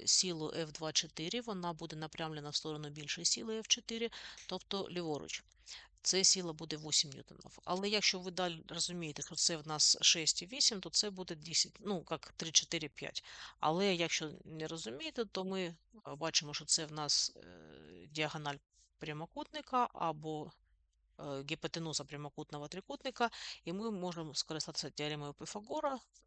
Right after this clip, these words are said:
то знайти, е, цю силу рівнодійну в випадку Б. Це буде десять ньютонів. І ми можемо порахувати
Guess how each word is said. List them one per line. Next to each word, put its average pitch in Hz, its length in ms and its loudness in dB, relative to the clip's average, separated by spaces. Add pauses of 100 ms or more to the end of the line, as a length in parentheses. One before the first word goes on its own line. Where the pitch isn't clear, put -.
то - 180 -10
знайти, 170 500 -2
е, 151 480 -6
цю 208 200 0
силу 220 280 2
рівнодійну 160 640 -6
в 139 60 -12
випадку 156 460 -8
Б. 135 220 -8 (340)
Це - 180 2
буде 202 240 -2
десять 160 340 2
ньютонів. - 460 -14 (400)
І 190 220 0
ми 190 160 -2
можемо 165 400 -6
порахувати 170 680 -6